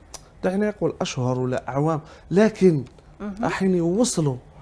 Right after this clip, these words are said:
Speaker 1: المصدر تاع التشهير، يوصلوا المصدر الرئيسي له، حتى لو تا-، وحتى لو كان ذلك الشخص ارتكب تلكم الجريمة هنا في التراب الوطني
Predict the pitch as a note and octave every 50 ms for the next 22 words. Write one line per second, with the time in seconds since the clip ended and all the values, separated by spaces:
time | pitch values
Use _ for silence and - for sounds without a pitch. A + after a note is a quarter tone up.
0 | - - - - E3+ F3+ F3 F#3 G#3 B3+ B3+ - - G#3+ B3 C4+ B3+ - - -
1 | - - - - D3+ C3+ C3+ B2 A2 - - - - - - - E3 F3+ F#3+ G3
2 | G3+ B3+ D4 - - G3+ F3+ E3+ D#3+ E3 - - - - - - - - D#3 E3
3 | F#3+ A3+ G#3+ - - F3 E3+ E3 E3 F3 - - - F#3 D#3 - D#3 D3 D3 G3
4 | D4 D4 A#3 - - - - - - - - - G#3 B3 B3+ - - G3 F#3 F3+
5 | F3 E3+ - F3+ F3 E3 E3+ - - C#3 D3 F#3+ C4 C4 - - F#3 E3+ E3+ E3
6 | D#3 - - G3+ G3 F#3 F3 D#3+ D3+ E3+ G#3 G#3 F#3 E3+ - - D3+ D3 D3 C#3
7 | - - B3 - - - - - - - - - - E3+ D3+ - - G3 - -
8 | D3+ C#3+ - - E3+ D#3 D3+ - D3+ C3+ B2+ - - - - - - - C#3+ B2+
9 | A#2+ D3 D3 C#3+ D#3+ D#3 C3+ B2 A#2 A#2 A#2+ B2 C#3+ E3+ A3 C4 C4 B3+ - G3
10 | F#3 F3 E3+ E3 D#3 D3+ - E3+ D#3+ D#3+ D#3+ D3 C#3+ C#3 C3+ C3+ B2+ - A#2 G#2+
11 | G#2